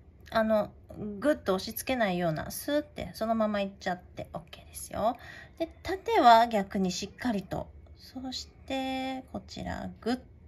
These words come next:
しといて、ドンです。強い弱い、強い弱いっていうのをね、ちょっとこう意識してあげると、あの、混み合った字っ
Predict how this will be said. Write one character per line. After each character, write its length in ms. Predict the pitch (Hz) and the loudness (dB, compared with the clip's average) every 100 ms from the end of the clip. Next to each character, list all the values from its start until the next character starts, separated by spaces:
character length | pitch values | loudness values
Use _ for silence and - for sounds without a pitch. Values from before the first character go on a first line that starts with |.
| - - - - - - - - - - | -20 -20 -20 -20 -20 -20 -20 -20 -20 -16
し 140 | - | -14
と 280 | - 208 196 | -6 -4 -4
い 80 | 190 | -6
て、 320 | - 131 139 - - - | -8 -8 -8 -14 -14 -6
ド 140 | 180 | -4
ン 60 | 160 | -4
で 180 | - | -10
す。 60 | - - - - - - - - - - - | -20 -20 -20 -20 -20 -20 -20 -20 -20 -18 -12
強 300 | 220 226 233 | -6 -2 -2
い 80 | 208 | -2
弱 280 | 185 196 208 | -2 0 0
い、 120 | 196 | -2
強 300 | 226 254 262 | -4 -2 -2
い 40 | |
弱 260 | 240 233 254 | 0 0 0
い 60 | 233 | -2
っ 40 | |
て 140 | - | -4
い 80 | 190 | -4
う 60 | 175 | -4
の 120 | 151 | -4
を 20 | |
ね、 200 | 170 302 330 | -2 0 0
ち 80 | |
ょ 20 | 277 | -4
っ 40 | |
と 100 | 202 | -6
こ 420 | - 185 175 165 | -6 -2 0 2
う 40 | 160 | 0
意 60 | |
識 280 | 190 - 175 | -4 -6 -8
し 140 | 165 - | -8 -4
て 100 | 185 | -2
あ 60 | |
げ 160 | 175 208 | -2 -2
る 100 | - - | -2 -2
と、 80 | 285 | 2
あ 240 | 262 175 | 4 2
の、 20 | - - - - - - 180 165 165 160 - - - - - - - - - | 0 -4 -4 -6 -8 -10 -6 -6 -6 -10 -16 -18 -8 -8 -8 -10 -10 -10 -6
混 140 | 254 | -4
み 160 | 254 254 | -2 0
合 80 | 247 | -2
っ 20 | |
た 260 | 240 - 196 | -2 -4 -4
字 140 | |
っ 40 | 185 | -4